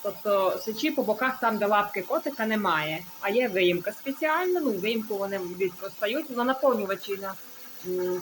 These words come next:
цьому теж лапки не стерильні, якби, на сітці, але все одно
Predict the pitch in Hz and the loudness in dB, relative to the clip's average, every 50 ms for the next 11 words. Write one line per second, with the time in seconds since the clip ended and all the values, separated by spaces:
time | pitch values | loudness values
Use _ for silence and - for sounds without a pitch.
0 | - - 214 202 180 180 175 175 262 302 302 - 247 208 202 - - 185 185 185 | -4 -2 0 0 2 0 0 0 0 0 2 4 4 4 4 2 0 0 0 -2
1 | 175 - 196 185 185 180 170 175 170 170 170 160 147 165 170 175 - - - - | -2 -2 0 2 4 4 4 2 0 -2 -2 -4 -4 -4 -6 -6 -6 -14 -18 -16
2 | - 170 180 165 170 185 196 190 - - 196 175 160 156 - - 180 165 160 160 | -12 -12 -10 -6 -4 -4 -4 -4 -4 -2 -2 -2 -2 -4 -10 -6 -4 -2 -2 -2
3 | 175 262 294 - - - 190 175 170 160 170 175 185 | -2 -4 -6 -6 -4 -2 -2 -2 -2 -2 -2 -4 -4